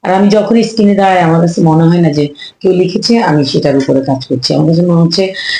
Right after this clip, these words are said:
এটা আমারই গল্প, আমার না হোক আমার বোনের, আমার ভাইয়ের, আমার মায়ের, আমার বাবার। এর আগেও আপনারা অনেকে আমাকে নিয়ে নিউজ করেছেন যে আমাকে নাটকে রিনা খান বলা হয়,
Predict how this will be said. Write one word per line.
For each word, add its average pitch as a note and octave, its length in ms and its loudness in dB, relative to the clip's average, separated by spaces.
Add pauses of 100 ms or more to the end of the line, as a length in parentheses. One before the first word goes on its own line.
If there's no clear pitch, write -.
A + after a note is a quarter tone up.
এটা E3+ 180 0
আমারই D3+ 320 0
গল্প, C3+ 400 -2 (500)
আমার D#3 220 0
না D#3 140 2
হোক C#3+ 220 -2
আমার C3+ 220 -2
বোনের, C3+ 340 0 (720)
আমার C3+ 180 -4
ভাইয়ের, C3 420 -2 (1000)
আমার C#3 180 -2
মায়ের, C3+ 400 2 (680)
আমার B2+ 220 -4
বাবার। - 540 -8 (2250)
এর A#3 280 0
আগেও A#3 160 2
আপনারা A3 340 2
অনেকে F#3 300 0
আমাকে F#3 300 0
নিয়ে F#3 160 0
নিউজ E3+ 260 0
করেছেন D#3 580 0
যে D3 140 0
আমাকে D3+ 420 0
নাটকে D3+ 360 -2
রিনা C#3 240 0
খান C#3+ 260 -2
বলা B2 220 0
হয়, D3 280 -2